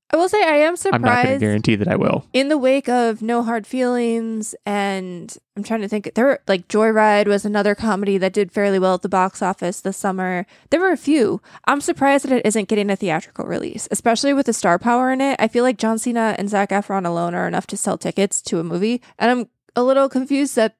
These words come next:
Speaker 1: they decided to go pure streaming on this, because I think Prime has done in the past where they've done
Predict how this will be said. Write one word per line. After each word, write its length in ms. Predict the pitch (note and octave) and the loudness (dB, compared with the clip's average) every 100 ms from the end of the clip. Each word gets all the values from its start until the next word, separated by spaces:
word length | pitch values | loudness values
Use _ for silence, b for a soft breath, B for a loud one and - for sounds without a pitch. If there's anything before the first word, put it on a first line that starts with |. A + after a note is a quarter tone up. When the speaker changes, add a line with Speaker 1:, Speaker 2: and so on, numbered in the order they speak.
| _ - | _ 2
Speaker 1:
they 160 | A3+ | 2
decided 520 | A3+ A3+ A#3 A3+ A3 | 2 2 4 4 2
to 140 | - A3 | 0 0
go 280 | A3 G#3+ G#3 | 2 2 2
pure 240 | - G#3+ | 0 0
streaming 360 | G3+ A#3 A#3 G#3 | 0 0 0 0
on 120 | F3+ | 0
this, 180 | F3 - | -2 -4
because 300 | - B3+ - | 0 0 2
I 80 | A3 | -2
think 440 | - D4+ D#4+ - _ - | 0 -2 -2 -8 _ -6
Prime 280 | - B3+ D#4+ | 0 2 4
has 200 | F#4 C4+ | 2 2
done 140 | B3 | 0
in 80 | A3+ | 0
the 60 | F#3 | 0
past 380 | A3+ A3 - | 0 0 0
where 80 | A3+ | -2
they've 160 | G3+ F#3+ | -2 0
done 400 | G#3 G#3 G#3 | 0 0 -2